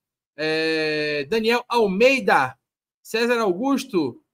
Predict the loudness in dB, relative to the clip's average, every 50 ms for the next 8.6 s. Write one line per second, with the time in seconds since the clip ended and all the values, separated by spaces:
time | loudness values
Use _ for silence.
0 | _ _ -2 -2 -2 0 0 0 0 2 2 2 2 2 2 2 0 2 0 -2
1 | -2 -4 -2 -2 0 0 -2 -2 -2 -8 -12 -10 _ -4 -2 -2 -2 -2 -4 _
2 | _ -6 -6 -6 -2 0 0 0 0 -2 -6 -14 -10 -8 -6 -4 -4 -4 -4 -4
3 | -6 -8 -10 _ _ _ _ _ -16 -14 -10 -4 -2 -2 -2 -2 -4 -8 -8 -10
4 | -12 -10 -8 -8 -6 -6 -6 -8 -6 -6 -4 -4 -4 -4 -6 -8 -8 -8 -8 -10
5 | -10 -8 -6 -4 -4 -4 -6 -4 -6 -8 -8 _ -12 -16 -14 -12 -10 -8 -8 -8
6 | -8 -10 -12 -10 -10 -6 2 2 2 2 2 0 2 4 4 4 4 2 -2 -6
7 | -10 -12 _ _ _ _ _ _ -4 0 0 0 0 0 -2 0 0 2 2 2
8 | 2 0 0 2 6 6 6 6 6 2 -2